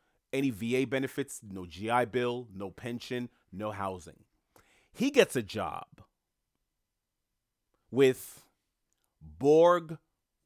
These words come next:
Warner. Borg Warner, an American automotive supplier headquartered in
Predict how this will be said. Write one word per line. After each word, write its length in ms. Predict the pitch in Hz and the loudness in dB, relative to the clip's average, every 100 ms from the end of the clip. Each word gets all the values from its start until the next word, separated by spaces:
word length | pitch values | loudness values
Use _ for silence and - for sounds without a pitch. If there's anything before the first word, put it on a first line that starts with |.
| - | -4
Warner. 520 | 117 120 92 - - _ _ _ _ _ _ _ _ _ _ _ _ _ _ _ _ | 0 0 -2 -12 -20 _ _ _ _ _ _ _ _ _ _ _ _ _ _ _ _
Borg 440 | 95 143 196 208 | -4 4 6 4
Warner, 360 | 147 160 139 95 | 2 0 0 -2
an 160 | 90 101 | -8 -6
American 460 | 107 175 180 170 | 0 0 0 -4
automotive 580 | 160 147 147 135 139 131 | -2 0 0 -2 -4 -6
supplier 640 | - 123 - 127 120 117 113 | -8 -10 -4 0 0 0 -4
headquartered 600 | 120 - - 123 113 110 | -6 -8 -4 -2 -2 -6
in 120 | 104 | -8